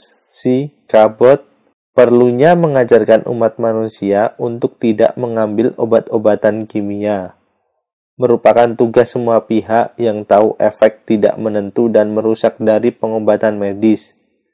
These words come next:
Dan tidaklah lama lagi masa di mana sistem pengobatan medis akan ditinggalkan," kata Charles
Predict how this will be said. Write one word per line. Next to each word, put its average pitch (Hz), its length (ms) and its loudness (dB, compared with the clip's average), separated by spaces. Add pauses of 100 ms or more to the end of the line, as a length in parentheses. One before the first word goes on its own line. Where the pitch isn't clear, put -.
(320)
Dan 113 320 2
tidaklah 117 640 2
lama 107 320 2
lagi 104 400 2
masa 117 480 0
di 110 80 -2
mana 107 320 0
sistem - 480 -8
pengobatan 110 640 0
medis 107 480 0
akan 113 320 -2
ditinggalkan," 110 880 0 (880)
kata 113 560 0
Charles 104 560 2